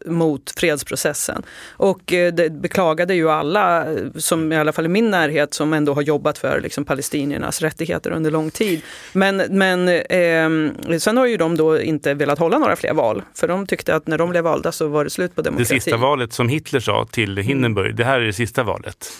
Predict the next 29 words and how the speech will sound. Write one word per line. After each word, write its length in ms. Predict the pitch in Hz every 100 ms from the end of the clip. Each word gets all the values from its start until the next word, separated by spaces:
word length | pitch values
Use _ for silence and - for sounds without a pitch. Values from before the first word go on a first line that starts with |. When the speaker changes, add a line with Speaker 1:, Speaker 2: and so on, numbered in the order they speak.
| - - -
Speaker 2:
Eh, 260 | 113 107 101 - -
alltså 220 | - 117 139
helt 240 | 143 143
enkelt, 260 | 123 117 - 165 147
så 100 | 151
här, 300 | 151 90 107
man 180 | 131 131
kan 120 | 135
också 180 | 120 120
säga 220 | 123 107
så 60 |
här, 340 | 123 127 82 - _ _ _
vilket 220 | 117 113 113
jag 100 | 143
inte 280 | 143 113 104
har 60 |
hört 100 | 104
någon 300 | 123 113 139
säga 340 | 120 98 90 104 113
i, 140 | 120
i, 320 | 107 - 113 110
från 220 | 113 104
den 180 | 98 95
så 60 |
att 60 | 101
säga 140 | 90 - _ -
pro-palestinska 760 | 123 107 110 107 135 127 123
sidan. 400 | 107 110 90 98 - - - - - -
Alltså, 380 | 107 117 107